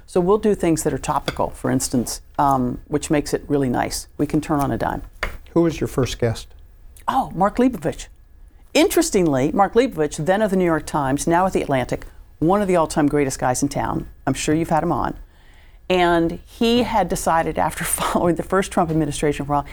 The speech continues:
Speaker 1: he wanted to do something completely different, and he writes a book about the N F L, but it turned out so much of it was about Trump. But he was fabulous.
Speaker 2: Did you read his book, Our Town?
Speaker 1: Yes, but only after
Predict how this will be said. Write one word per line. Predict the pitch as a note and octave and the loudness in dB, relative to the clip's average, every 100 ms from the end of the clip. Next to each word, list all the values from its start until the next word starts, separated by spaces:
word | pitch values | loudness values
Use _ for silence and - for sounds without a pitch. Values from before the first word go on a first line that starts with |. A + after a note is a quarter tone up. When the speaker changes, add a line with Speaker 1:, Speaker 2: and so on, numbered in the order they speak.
| - - | -16 -4
Speaker 1:
he | F#3 | -2
wanted | E3+ F3 F3 | 2 2 2
to | E3 | 0
do | |
something | D#3+ D#3+ D#3 | 0 0 -2
completely | D#3 D#3 F3+ C3 | -4 -2 0 0
different, | - G3+ - C3 C3+ - - | 0 -2 -2 -2 -4 -6 -2
and | |
he | D#3 | 0
writes | D#3 E3 D#3+ | 2 0 0
a | |
book | D3 D#3+ F3+ | 0 -2 -2
about | D3+ C3+ C3+ - | 0 0 0 -2
the | D3 | 0
N | |
F | C3+ - | 0 0
L, | G3 D3+ C#3+ - - - | 2 2 -2 -10 -20 -8
but | - | -4
it | G3+ | -4
turned | - A3+ G#3 | 0 0 2
out | A3+ G3 - | 2 0 -2
so | F#3+ | 0
much | E3+ D#3+ D#3 | 0 -2 -4
of | |
it | D3 | -4
was | C#3+ C3+ | -2 -4
about | C#3 - | -4 -6
Trump. | - - - - - - - | -4 -6 -6 -14 -20 -20 -12
But | - | -4
he | F3+ | -2
was | D#3+ | -2
fabulous. | - C#2+ C#2+ - - - - - - - - - - - - - | -2 -4 -4 -6 -12 -16 -20 -20 -20 -20 -20 -20 -20 -20 -20 -6
Speaker 2:
Did | C3 A#2 | -2 2
you | F#3+ | 2
read | F#3 F3+ | 2 2
his | D3+ C3+ | 2 0
book, | - C3+ C3 | 0 0 0
Our | G#2 A2+ | 0 0
Town? | - A#2+ A#2 A#2 - - - | 0 0 0 -4 -12 -14 -4
Speaker 1:
Yes, | G#3+ - - - - - - - - - - | -2 -2 -8 -14 -20 -20 -20 -20 -20 -10 0
but | F#3+ - | 0 2
only | F#3+ G#3+ G3+ - | 2 2 2 2
after | E3+ E3+ - D#3+ | 0 0 -6 -8